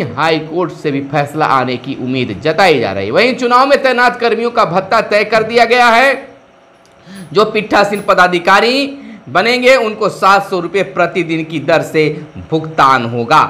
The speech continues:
मतगणना सहायक को पाँच सौ, चौकीदार को साढ़े तीन सौ प्रतिदिन मिलेंगे। इसको लेकर तमाम चीज़ें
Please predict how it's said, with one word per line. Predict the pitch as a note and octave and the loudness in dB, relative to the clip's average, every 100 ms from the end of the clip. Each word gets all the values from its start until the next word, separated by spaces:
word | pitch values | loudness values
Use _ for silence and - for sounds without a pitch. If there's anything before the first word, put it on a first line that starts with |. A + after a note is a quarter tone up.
| - - - | -4 -16 -8
मतगणना | F3+ E3+ G3 A3 B3 | -4 2 2 2 2
सहायक | A#3+ A3 F#3+ G3+ B3+ A#3+ - | 2 0 4 4 4 0 -2
को | B3 C4 | 4 4
पाँच | C4 G3+ G#3+ A3 | 6 4 4 2
सौ, | B3 B3+ | 0 0
चौकीदार | A#3+ G#3 G3 G3 G#3 G3+ | 0 -4 -2 2 2 2
को | G#3+ G#3 | -4 -2
साढ़े | G3+ F3+ F3+ | 2 2 0
तीन | - G3+ F#3 | -6 -8 -4
सौ | F#3+ | -4
प्रतिदिन | F#3+ F3 F3 D#3+ E3 D3+ | -2 -4 -4 -6 -4 -4
मिलेंगे। | D#3+ F3+ F#3+ F#3+ A3 A3+ G#3+ - - | -2 0 2 4 4 2 -6 -12 -8
इसको | E3+ F3+ F3 | -6 -2 0
लेकर | E3 E3 D3+ - | 0 0 -4 -2
तमाम | F#3 G#3+ F#3 | 4 4 2
चीज़ें | E3 D3 D#3+ E3 | -4 -4 -2 -4